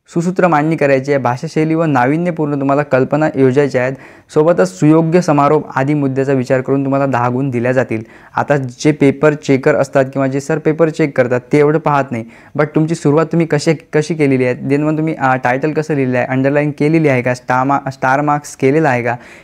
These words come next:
हे सर्व तुमचं जे नीट नेटकेपणा आहे पेपरामध्ये तो तुमचा तपासला जातो. सोबतच जर अक्षर स-, अ, तुमचं चांगलं असेल, सोन्यासारखं अक्षर असेल तर तुम्हाला,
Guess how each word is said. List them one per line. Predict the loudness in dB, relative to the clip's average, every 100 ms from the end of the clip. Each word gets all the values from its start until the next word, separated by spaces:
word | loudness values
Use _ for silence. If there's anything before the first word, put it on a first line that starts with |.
| -6
हे | 0
सर्व | 2 2
तुमचं | 0 -2 -2
जे | -2
नीट | 0 2 0 0
नेटकेपणा | 0 0 -2 0 2
आहे | 2
पेपरामध्ये | 2 2 2 0 0 0
तो | -2
तुमचा | 0 -2 0 0 -2
तपासला | -2 -2 0 -2
जातो. | -2 -4 -8 -10 -20 -14 -2
सोबतच | 0 2 0 -6 _ -2
जर | 0
अक्षर | 0 -4 -4
स-, | -4 -8 -18 -14 -4
अ, | 0 2
तुमचं | 0 0 -2
चांगलं | -2 -2 0 0
असेल, | 0 -2
सोन्यासारखं | -2 -4 0 0 2
अक्षर | 0 2
असेल | 0 0 -6
तर | -4
तुम्हाला, | -2 0